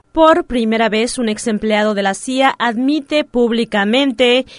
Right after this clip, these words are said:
que la Agencia Central de Inteligencia ha usado la tortura en contra de presuntos miembros del grupo Al Qaeda. John Kiriakou dijo a un reportero de noticias de la televisora A B C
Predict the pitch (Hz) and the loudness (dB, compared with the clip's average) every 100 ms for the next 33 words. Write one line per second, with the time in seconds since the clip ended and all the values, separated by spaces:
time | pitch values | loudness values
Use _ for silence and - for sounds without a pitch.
0 | _ - 339 359 277 - 269 277 294 277 | _ -2 0 2 0 0 -2 0 -2 -4
1 | 214 226 226 226 196 226 214 247 247 - | -4 -2 -2 -2 -4 -4 -2 -2 -2 -2
2 | 240 233 233 - - 202 294 330 - 294 | 0 0 0 -8 -8 0 2 0 0 0
3 | 285 294 269 226 240 285 330 320 - 269 | 2 2 2 2 0 0 -2 -2 -2 0
4 | 262 269 254 269 269 233 233 233 233 233 | 2 2 -2 -6 -4 -4 -2 -2 -2 -2
5 | 269 240 220 254 247 226 202 214 214 240 | -4 -4 -4 -4 -2 -2 0 -2 -2 -4
6 | 233 208 170 208 - 190 190 202 190 208 | -2 -4 -4 -4 -2 -4 -4 -2 0 0
7 | 220 214 190 160 _ _ _ - - - | 0 0 0 -6 _ _ _ -20 -20 -16
8 | 156 196 208 208 208 196 202 214 226 240 | -4 -2 -2 -4 -4 -2 -2 -2 -2 -2
9 | 208 180 196 185 196 208 190 208 196 185 | -2 -4 -4 -4 -4 -4 -4 -4 -2 -4
10 | 175 226 214 240 226 202 196 220 214 208 | -4 -6 -4 -2 -2 -2 -2 -2 -4 -4
11 | - 214 202 - 220 208 185 - 254 240 | -2 -2 -2 0 0 0 -4 -2 -2 -2